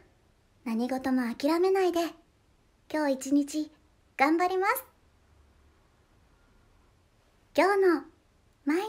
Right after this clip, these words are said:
日エクレア。今日はニューさんからいただいた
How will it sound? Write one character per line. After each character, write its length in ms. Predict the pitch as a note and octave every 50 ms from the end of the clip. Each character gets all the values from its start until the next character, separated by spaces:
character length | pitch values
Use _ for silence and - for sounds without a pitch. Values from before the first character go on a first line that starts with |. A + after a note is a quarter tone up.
| A4+ A4 -
日 120 | - - C4
エ 80 | A#3+
ク 180 | A#3+ - - C#4
レ 220 | D#4 E4+ F4 F4+
ア。 80 | F#4 - - - _ _ _ _ _ _ _ _ _ _ _ _ _ _ _ _ _ _ _ _ _ _ _ _ _ _ _ _ _ _ _ _ _ _ _ _ _ -
今 180 | D#4 E4+ F4+ F4
日 60 | D#4
は 220 | D4 C#4+ C#4 C#4 - - - _ _ _ _ _ _
ニ 120 | - C#4+ E4
ュ 100 | G#4 A4
ー 40 | A4
さ 180 | - G#4 G4
ん 80 | F#4 E4+
か 120 | D4+ C4+ A#3+
ら 60 | A3
い 100 | G3+ G3
た 120 | - G#3+
だ 140 | G#3+ C4+ C#4
い 80 | C#4 C#4
た 240 | - D4+ D4+ -